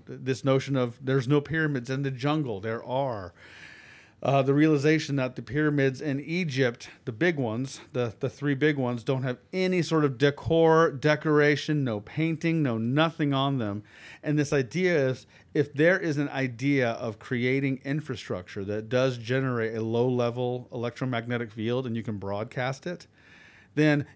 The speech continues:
each major cultural center would have some of that, some of that infrastructure. It's just like here in modern world where we have major, most major cities have power plants and power generators. I mean, it's not a far leap to think that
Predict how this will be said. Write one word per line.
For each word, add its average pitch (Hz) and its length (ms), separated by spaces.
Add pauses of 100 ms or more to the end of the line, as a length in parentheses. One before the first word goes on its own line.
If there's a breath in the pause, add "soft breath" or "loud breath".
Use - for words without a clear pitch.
(100)
each 175 280
major 139 420
cultural 143 600
center 160 480
would 123 200
have 135 520
some 139 300
of 127 80
that, 131 100
some 151 280
of 139 80
that 127 180
infrastructure. 127 680
It's 110 140
just 156 220
like 147 160
here 135 460 (380 loud breath)
in 127 240
modern 131 380
world 160 300
where 131 180
we 127 140
have 123 320
major, 120 480
most 120 260
major 110 240
cities 123 380
have 113 180
power 156 300
plants - 400
and 107 80
power 135 340
generators. 87 580
I 107 40
mean, 113 100
it's 104 140
not 139 280
a 110 60
far 113 340
leap 117 360
to 104 100
think 110 300
that 101 200